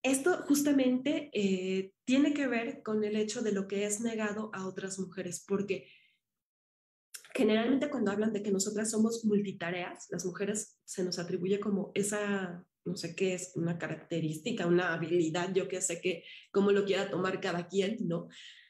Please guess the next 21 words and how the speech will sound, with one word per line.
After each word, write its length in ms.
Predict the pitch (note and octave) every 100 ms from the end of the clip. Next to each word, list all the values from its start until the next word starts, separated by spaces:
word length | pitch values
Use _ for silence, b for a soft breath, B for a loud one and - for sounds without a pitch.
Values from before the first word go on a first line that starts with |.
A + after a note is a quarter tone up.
| B _ _
Tiene 240 | B3 C#4 D4
que 140 | C#4
ver 180 | A#3+ A#3+
con 140 | A#3+
que 100 | A3+
justamente 840 | G#3+ B3 B3+ B3+ A#3+ A#3+ B3 B3 _
se 200 | - -
nos 240 | G3 F#3+ G3
exige 400 | - F4 F#4+ A#3
que 100 | G3
nuestra 300 | F#3+ - F#3+
conciencia 500 | G3+ G3 G#3 G#3 G3+
no 340 | G3+ G#3+ A3+
sea 500 | - - G#3 A#3+ -
enfocada, 680 | F3 E3+ _ - C#3 C#3 - _ _ _
sino 300 | - G3 F#3+
que 80 | G#3+
nuestra 320 | G3+ G#3 G#3
conciencia 500 | G3+ G#3 C#4 B3 B3
esté 340 | B3+ - B3+
constantemente 1040 | B3+ A3+ A3+ B3+ B3 B3+ B3+ B3+ B3 C#4